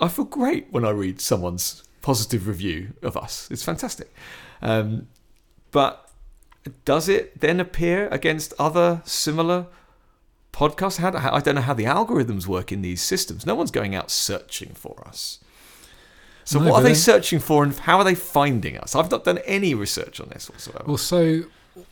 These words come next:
Speaker 2: when we, when we started out, I think, I think maybe people,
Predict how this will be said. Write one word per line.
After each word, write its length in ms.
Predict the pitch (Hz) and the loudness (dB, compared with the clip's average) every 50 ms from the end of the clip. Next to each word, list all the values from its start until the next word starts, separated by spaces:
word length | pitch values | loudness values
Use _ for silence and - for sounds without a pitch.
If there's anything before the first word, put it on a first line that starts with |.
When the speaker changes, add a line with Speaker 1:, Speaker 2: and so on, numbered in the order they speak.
| - 180 | -18 -8
Speaker 2:
when 280 | 165 151 170 170 175 165 | -4 0 0 2 4 4
we, 240 | 156 151 143 131 131 | 4 6 6 4 4
when 160 | 147 135 160 156 | 2 2 2 2
we 60 | 143 117 | 2 0
started 460 | - - - 127 117 - - 113 107 | -2 -4 -4 -4 -4 -4 -2 -2 -4
out, 320 | 98 - - - - - _ _ - _ _ _ _ - | -4 -4 -6 -10 -14 -16 _ _ -20 _ _ _ _ -8
I 100 | 117 110 | -6 -6
think, 600 | - - - - 117 101 101 107 - - - - _ _ _ _ _ _ _ _ _ _ _ - - _ _ - - | -6 -6 -6 -4 -4 -4 -4 -6 -12 -18 -20 -20 _ _ _ _ _ _ _ _ _ _ _ -20 -20 _ _ -10 -8
I 60 | 110 | -6
think 180 | - - 143 139 | -4 -4 -2 0
maybe 380 | 117 123 135 139 147 143 143 139 | 0 2 2 2 2 2 0 0
people, 440 | - - 147 139 - 139 139 156 | 0 0 -2 0 0 -2 -2 -2